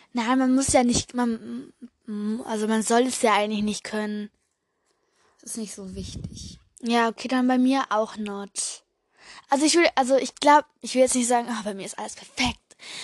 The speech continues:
Speaker 1: oder so.
Speaker 2: Ja.
Speaker 1: Nur ich glaub halt, ich kann eigentlich alles Wichtige.
Speaker 2: Was man kennen sollte.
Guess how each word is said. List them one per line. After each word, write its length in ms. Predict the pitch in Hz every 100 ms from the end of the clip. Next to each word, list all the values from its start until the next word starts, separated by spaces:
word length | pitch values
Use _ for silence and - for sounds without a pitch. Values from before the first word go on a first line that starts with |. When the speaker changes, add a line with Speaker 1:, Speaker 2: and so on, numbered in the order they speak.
| - -
Speaker 1:
oder 180 | 240 247
so. 240 | 262 285 -
Speaker 2:
Ja. 240 | 247 226 208
Speaker 1:
Nur 260 | 277 277
ich 140 | - -
glaub 260 | 262 262
halt, 140 | 262 240
ich 100 | -
kann 220 | - 262
eigentlich 360 | 233 233 226 -
alles 380 | 233 226 - 214
Wichtige. 600 | 226 - 208 214 214 214 - _ _ _ _ _ _ _ _ _
Speaker 2:
Was 160 | 208 202
man 100 | 196
kennen 280 | - 185
sollte. 480 | 175 170 185 - 202